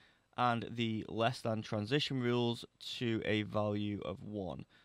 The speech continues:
So this one here, one, and the other one here as one as well. Now when we click play, this should blend a little bit better. There we go. That's looking good. Like I said, this is just a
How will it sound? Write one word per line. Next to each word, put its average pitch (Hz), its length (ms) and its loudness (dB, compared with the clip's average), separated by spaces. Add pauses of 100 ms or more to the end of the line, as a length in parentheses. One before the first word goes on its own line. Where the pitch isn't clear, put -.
(140)
So 107 160 -4
this 113 200 -2
one 113 100 0
here, 143 340 4 (100)
one, 127 420 4 (420)
and 107 320 4
the 107 120 4
other 107 100 0
one 104 160 4
here 101 300 4 (340)
as 85 340 -4 (120)
one 101 280 -2
as 101 140 -4
well. 78 420 -2
Now 104 140 -6
when 104 160 -2
we 104 60 -4
click - 200 -10
play, 110 360 0 (320)
this 110 100 -4
should 107 180 -2
blend 101 300 4
a 101 120 2
little 98 280 0
bit 92 160 -4
better. 76 360 0 (760)
There 71 140 2
we 69 80 -4
go. 71 240 0 (160)
That's 113 220 4
looking 107 220 -4
good. 135 280 2 (360)
Like 151 200 0
I - 20 -4
said, 127 240 0
this 165 220 -2
is 151 200 -2 (140)
just 139 460 -2 (200)
a 110 360 0